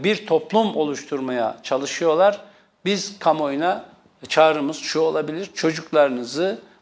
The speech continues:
bu tehlikeye, bu tehlikeli gidiş karşısında bir tutum almaya, buna itiraz etmeye çağırıyoruz. Biz bugün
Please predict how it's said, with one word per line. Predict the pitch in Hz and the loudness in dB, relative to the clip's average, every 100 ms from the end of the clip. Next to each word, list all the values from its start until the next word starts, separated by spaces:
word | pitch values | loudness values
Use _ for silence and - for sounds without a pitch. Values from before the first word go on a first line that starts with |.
| _ | _
bu | 139 170 226 190 - | 2 4 6 2 -4
tehlikeye, | 156 147 139 - 139 131 120 | -4 -4 -6 -4 0 2 0
bu | - - | -4 -4
tehlikeli | 175 143 143 - 131 127 - - | -2 -2 -4 -4 0 -2 -4 -6
gidiş | 123 139 180 - | -4 -2 -4 -2
karşısında | 120 - - - 151 190 | -2 -2 -8 -2 0 0
bir | |
tutum | - - - 214 196 - - | -4 -10 0 0 0 -8 0
almaya, | 143 135 123 117 143 196 - - _ | 2 2 -2 0 0 0 -4 -20 _
buna | 123 165 | -2 0
itiraz | - 131 - 160 190 | -2 -6 -2 0 0
etmeye | 185 - 123 117 104 - | -2 -6 -6 -4 -4 -8
çağırıyoruz. | - - 101 117 123 175 196 - | -10 -2 -2 0 -2 -4 -4 -6
Biz | 180 170 | -4 -2
bugün | 170 180 175 | 0 0 -2